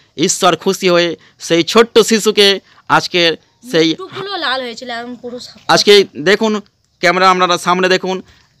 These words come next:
Speaker 1: এই মুখ তার একদম লাল হয়ে গেছিল।
Speaker 2: পিঠের চালও একদম লাল হয়েছিল, কিচ্ছু নেই।
Speaker 1: দেখুন, তার পিঠের চাল টাল একদম সব লাল হয়ে গেছিল, তার এমনভাবে হাম হয়েছিল। তো
Speaker 2: উম,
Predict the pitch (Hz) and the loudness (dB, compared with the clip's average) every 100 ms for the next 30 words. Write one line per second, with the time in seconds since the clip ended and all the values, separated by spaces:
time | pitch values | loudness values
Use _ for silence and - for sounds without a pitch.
0 | _ 156 165 190 202 - 180 170 165 175 | _ -2 0 0 -2 0 2 2 2 2
1 | 165 170 180 185 180 175 175 175 180 294 | 4 4 4 2 2 -2 -2 -2 -4 -6
2 | 247 302 294 247 277 226 247 262 220 - | -6 -2 -2 -2 0 2 2 0 -6 -10
3 | 220 - 262 - 247 202 185 - 135 170 | -16 -18 -16 -14 -14 -14 -18 -4 0 2
4 | 175 170 170 185 214 - 202 202 208 202 | 2 0 0 2 2 2 2 2 2 2
5 | 208 202 214 196 185 190 208 214 208 185 | 2 -2 0 2 4 4 4 2 2 0
6 | 202 208 208 _ _ _ - 170 175 214 | -2 -2 -4 _ _ _ 0 4 4 4
7 | 233 226 220 170 202 214 220 208 208 202 | 2 2 2 2 0 2 0 0 0 -2
8 | 202 - _ _ - 208 175 175 254 247 | -4 -10 _ _ -8 0 2 2 -2 -10
9 | 240 214 | -12 -16